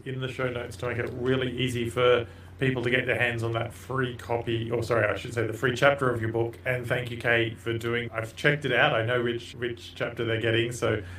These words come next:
I know that they're going to absolutely love that. Before we go, Kay, when this episode's wrapped up and the listeners getting on with their day, what's one thing that they should do straight away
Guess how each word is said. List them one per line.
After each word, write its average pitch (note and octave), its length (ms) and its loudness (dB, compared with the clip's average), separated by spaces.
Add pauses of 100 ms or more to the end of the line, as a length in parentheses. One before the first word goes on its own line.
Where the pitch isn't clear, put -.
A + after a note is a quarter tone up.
(220)
I A#2 200 0
know A#2 280 4
that A#2+ 100 2
they're A#2 120 -2
going A2 240 -2
to G#2+ 140 -4
absolutely A2+ 880 0
love A2+ 340 4
that. G2+ 240 0 (800)
Before A3 320 4
we G3+ 100 2
go, E3 220 4
Kay, C#3 460 0 (920)
when F3 220 4
this F3 280 6
episode's E3+ 580 0
wrapped D#3 400 2
up D3 220 0 (120)
and C#3 500 -4
the C3 120 -6
listeners C#3 640 2
getting C#3+ 300 2
on C3+ 160 -2
with C3 140 -2
their B2+ 160 2
day, A2 380 0
what's G3 280 -2
one F3+ 480 4
thing F3+ 220 0
that D3+ 160 -2
they C#3 160 0
should B2 240 -6
do B2+ 220 -4
straight F3+ 600 2
away A#2 340 2